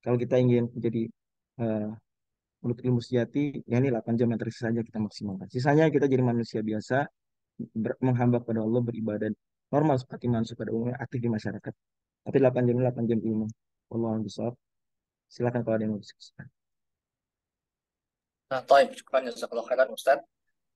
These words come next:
Speaker 2: Penjelasannya sangat ini ya, padat dan apa, singkat, dan kita insya Allah bisa memahami secara umum kerangka-kerangka yang perlu kita perhatikan dalam menuntut ilmu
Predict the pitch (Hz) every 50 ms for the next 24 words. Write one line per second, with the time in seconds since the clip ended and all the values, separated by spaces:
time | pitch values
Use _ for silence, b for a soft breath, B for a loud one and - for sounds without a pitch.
0 | _ - 135 135 123 120 117 - 123 131 151 147 - 143 127 127 127 127 - _
1 | - 147 147 123 110 107 - - _ _ _ _ _ _ _ _ _ _ _ _
2 | _ - 131 131 131 135 151 156 156 156 151 - - - - _ _ _ _ _
3 | _ _ _ - 139 127 123 127 127 123 131 135 139 120 117 139 147 143 - -
4 | 123 117 - 147 151 - - - _ - 123 - - - - 135 127 127 - -
5 | 113 117 131 139 143 - _ _ _ _ _ _ _ - - - - - - -
6 | - _ _ - 139 139 139 - 170 165 170 160 156 151 147 143 143 147 143 143
7 | 156 175 185 - - _ _ _ _ _ - - - 147 - - - 147 143 135
8 | 143 143 143 165 175 180 202 214 - _ _ _ _ _ _ _ _ _ - -
9 | 143 139 143 135 139 135 - - 135 131 131 131 131 147 143 139 135 131 131 131
10 | 127 123 - 123 120 - - 117 113 117 113 107 - _ _ - - - - 127
11 | 120 - _ - - 131 131 131 117 104 107 117 123 131 135 135 127 117 113 107
12 | 110 117 113 110 - 110 110 117 123 127 131 131